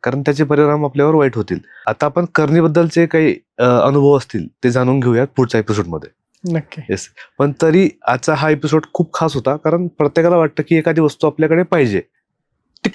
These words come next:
Speaker 1: काही करता, काही करून पाहिजे, तर ही भावनाच खरं चुकीची आहे.
Speaker 2: चुकीची आहे. एक गोष्ट ध्यानात ठेवायची की जे तुझं आहे ना,
Speaker 1: हा.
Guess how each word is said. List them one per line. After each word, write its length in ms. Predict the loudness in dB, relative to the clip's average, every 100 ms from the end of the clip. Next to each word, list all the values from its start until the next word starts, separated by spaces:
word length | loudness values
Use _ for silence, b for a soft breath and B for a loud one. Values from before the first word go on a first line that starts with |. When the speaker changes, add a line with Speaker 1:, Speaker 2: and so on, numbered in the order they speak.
| _
Speaker 1:
काही 280 | 2 4 4
करता, 540 | 4 0 2 0 -2 -6 _ -2
काही 200 | 2 4
करून 240 | 4 2
पाहिजे, 320 | 2 2 0 -6 b b b -2
तर 60 |
ही 180 | 2 4
भावनाच 400 | 4 4 2 0
खरं 160 | 0 0
चुकीची 400 | 0 -2 0 -2
आहे. 80 | -2 -6
Speaker 2:
चुकीची 420 | -4 -4 -4 -8
आहे. 220 | -10 -12 -16 B B 0
एक 80 | 0
गोष्ट 300 | 0 -2 0
ध्यानात 260 | 0 2 0
ठेवायची 440 | 2 2 2 -4
की 160 | -4 -2
जे 160 | 0
तुझं 320 | 0 2 2 2
आहे 160 | 2
ना, 200 | 0 -4 -2
Speaker 1:
हा. 200 | -4